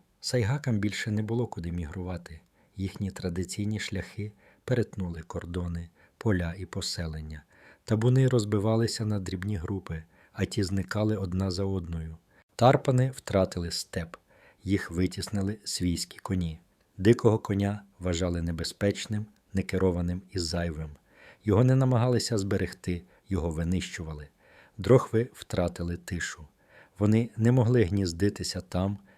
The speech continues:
де гриміли плуги й рушниці. Одного пострілу було достатньо, щоб птахи назавжди покинули ці місця. Та найбільший удар завдала не рушниця. Його завдала держава. У дев'ятнадцятому столітті почалася масштабна індустріалізація.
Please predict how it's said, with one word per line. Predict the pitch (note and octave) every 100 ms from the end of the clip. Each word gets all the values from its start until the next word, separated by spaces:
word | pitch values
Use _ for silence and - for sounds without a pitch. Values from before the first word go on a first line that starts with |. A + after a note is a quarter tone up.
| -
де | F2+ F#2
гриміли | D#2+ G2 G2+ A2+ A2
плуги | - G#2 G#2 F2 G2+
й | F#2+
рушниці. | F#2+ - - G#2 - - D2+ _ - - _
Одного | F#2+ G2 F#2+ F#2+
пострілу | G#2+ G2 G#2 G#2 G2+
було | G#2 G#2
достатньо, | G2 G2+ - A2+ - F2 E2+ - _
щоб | - A2 F2+
птахи | - - E2+ - A#2+
назавжди | A2+ F#2+ G#2+ F#2 G#2+
покинули | - F#2 - F#2+ F#2+ F#2+
ці | - F#2+
місця. | F#2+ - - F#2 - _ _ _
Та | G#2+
найбільший | G2+ G#2+ G#2 G2+ - G2+
удар | G#2 G2+ F#2+
завдала | F2+ F#2 F#2 F#2 F2+
не | F#2
рушниця. | F#2 F#2 - G2 F2 - D#2 _ - - _
Його | G2+ A#2
завдала | A2+ A2+ G#2+ A2+
держава. | A2 G#2+ F#2 G#2 G2+ E2+ - _ _ _ -
У | F2+
дев'ятнадцятому | F#2+ G2+ G2+ F#2+ F2 E2+ F#2 F2+
столітті | - F2+ G2 G2+ -
почалася | - F#2 G2+ G2 G2 - F#2+
масштабна | F#2 - - F#2+ F#2+ G2+
індустріалізація. | G#2 G2 G2 - G2+ F#2+ G2 F#2 A2 A2 - D#2+ D#2